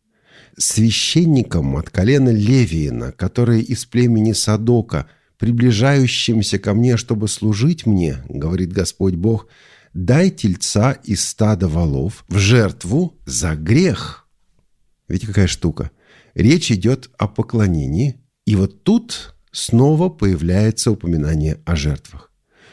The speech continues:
Более того, очевидно, будет возвращен и праздник Пасхи.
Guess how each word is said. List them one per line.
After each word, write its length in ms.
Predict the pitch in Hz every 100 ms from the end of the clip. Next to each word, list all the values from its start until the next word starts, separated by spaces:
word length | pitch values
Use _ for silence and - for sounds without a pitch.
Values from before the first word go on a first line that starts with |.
| - _ -
Более 340 | 82 101 90
того, 340 | 71 57 58 - _ _ _ _ -
очевидно, 640 | - - 147 135 120 87
будет 400 | 69 80 135 -
возвращен 800 | 80 87 78 82 - - 156 143 -
и 140 | 117
праздник 800 | 117 - - 104 104 92 113 135 - _
Пасхи. 600 | 175 156 - - -